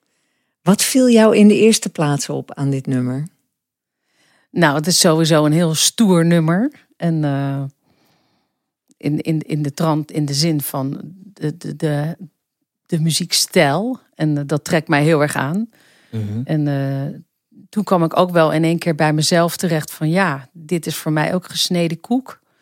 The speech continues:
Speaker 2: Het is gewoon niet moeilijk om jezelf, eh, op die manier te laten horen. En, eh,
Speaker 1: Heel erg kloppend bij wie
Speaker 2: ja,
Speaker 1: jij bent.
Speaker 2: ja, zeker wel.
Speaker 1: En waar zit hem dat dan in?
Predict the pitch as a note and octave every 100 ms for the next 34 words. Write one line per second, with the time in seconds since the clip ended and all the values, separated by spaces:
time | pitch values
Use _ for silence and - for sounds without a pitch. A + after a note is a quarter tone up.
0 | _ _ _ _ G3 E3+ F3+ - F3+ E3+
1 | E3 E3+ F3+ F#3+ F#3+ G3 A3+ B3 - F#3
2 | F3 F3 F3+ E3 D#3+ - - E3 D#3+ F3
3 | - F3+ F3 F#3 F3 F3+ E3 D#3+ E3+ D#3
4 | E3+ F3+ A3 D4 _ _ _ _ _ _
5 | _ _ _ _ F3+ E3+ D#3+ D#3 D3+ D3
6 | C#3+ D3 - F3+ - E3+ D#3+ - - F#3+
7 | F#3 F3+ D#3 D3+ D3+ D3+ - A#3+ B3 -
8 | - C3+ C3 - G#3+ G3 C#3+ _ _ _
9 | - G3+ G3+ E3 D3 E3+ F#3+ F#3+ G#3+ F#3
10 | F3 D#3+ D#3+ D#3 G3+ B3+